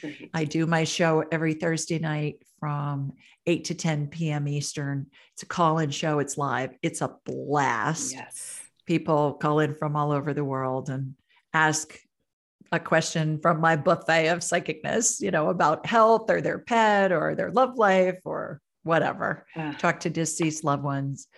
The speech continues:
Speaker 2: And, uh, and it's just a blast. We have so much fun.
Speaker 1: Yeah.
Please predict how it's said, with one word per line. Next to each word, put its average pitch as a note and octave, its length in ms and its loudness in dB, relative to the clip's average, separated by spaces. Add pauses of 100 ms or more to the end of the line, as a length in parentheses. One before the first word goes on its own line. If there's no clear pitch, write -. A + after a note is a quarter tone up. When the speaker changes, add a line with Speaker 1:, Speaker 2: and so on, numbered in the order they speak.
(360)
Speaker 2:
And, C#3+ 460 -2
uh, B2+ 280 -4 (520)
and F3+ 100 2
it's - 280 -2
just D#3+ 340 0
a D3 80 -2
blast. C#3+ 840 -4
We D#3+ 100 -2
have C3+ 140 -2
so C#3 340 -6
much - 260 -10
fun. - 300 -10
Speaker 1:
Yeah. - 220 -14